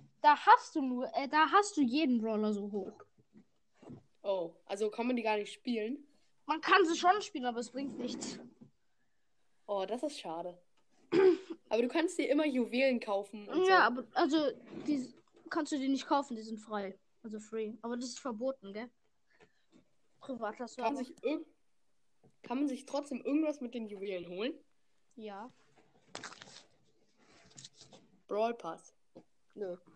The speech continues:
Speaker 1: Power-Ups.
Speaker 2: Oh.
Speaker 1: Ja. Und für Mün-, und die Münzen, äh, kannst du für Brawl Pass ausgeben.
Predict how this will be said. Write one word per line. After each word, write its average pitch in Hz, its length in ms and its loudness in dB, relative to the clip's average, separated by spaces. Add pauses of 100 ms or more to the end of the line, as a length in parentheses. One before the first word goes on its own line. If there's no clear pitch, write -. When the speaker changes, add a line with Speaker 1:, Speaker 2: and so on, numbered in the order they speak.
(180)
Speaker 1:
Power-Ups. 240 760 2 (1500)
Speaker 2:
Oh. 196 240 0 (1120)
Speaker 1:
Ja. - 80 2 (420)
Und 330 200 0
für 349 180 2
Mün-, 330 520 4
und 311 180 0
die 311 80 4
Münzen, 349 480 2 (280)
äh, 311 200 4 (140)
kannst 320 220 0
du 311 60 -6
für 294 140 -2
Brawl 233 220 -6
Pass 220 200 -14
ausgeben. 208 600 -10